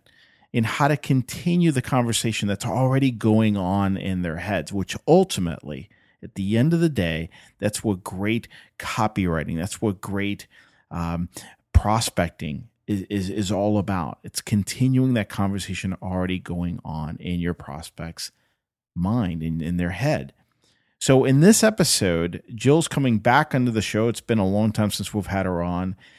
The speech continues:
and she's going to explain a few, um, key items that, that are very, very relevant for us today. Number one, she's gonna be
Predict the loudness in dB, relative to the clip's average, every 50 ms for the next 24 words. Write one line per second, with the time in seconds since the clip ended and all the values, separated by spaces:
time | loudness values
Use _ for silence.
0 | -20 -20 -20 _ _ 0 2 4 4 2 0 0 0 0 -2 0 0 2 2 2
1 | 2 2 0 0 0 -2 -2 -2 0 0 0 0 -2 -4 -6 -8 -8 -4 -2 0
2 | 2 4 4 4 4 2 2 0 -2 -6 -6 -6 -4 -2 -2 -2 -2 -4 -6 -8
3 | -10 -6 -2 0 2 4 4 4 4 4 2 0 -2 -4 -6 -10 -10 -12 -8 -6
4 | -6 -6 -4 -4 -2 -2 -2 -2 -4 -2 0 2 4 4 4 4 4 4 4 4
5 | 4 2 2 2 0 -2 -4 -4 -2 -2 -2 -2 -4 -4 -2 -2 0 0 0 -2
6 | -2 0 2 2 0 0 0 -4 -4 -2 -2 -2 -2 -4 -6